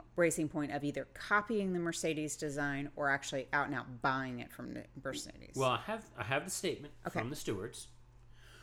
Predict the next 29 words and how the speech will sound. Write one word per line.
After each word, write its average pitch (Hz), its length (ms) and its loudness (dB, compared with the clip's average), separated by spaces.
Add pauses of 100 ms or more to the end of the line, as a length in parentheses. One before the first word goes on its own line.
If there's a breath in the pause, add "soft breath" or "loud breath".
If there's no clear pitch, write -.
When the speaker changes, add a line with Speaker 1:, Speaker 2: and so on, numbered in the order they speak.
(120)
Speaker 2:
"With 127 240 0
regards 127 420 4
to 156 80 -2
front 196 340 0
and 160 80 0
rear 170 140 6
brake 170 320 2
ducts 120 300 -2
used 135 200 0
on 110 120 0
cars 113 400 2
eleven 104 380 0
and 147 120 0
eighteen, 127 560 -2 (300)
the 104 80 -10
stewards 160 440 0
summoned 170 640 -2
and 127 160 -2
heard 139 340 -2
from 117 140 -6
the 98 60 -4
tech-, - 340 -4 (220)
from 117 160 0
the 110 200 0
team 202 280 0
representatives 107 720 0
of 92 140 -4
both 143 240 0
teams 90 400 -6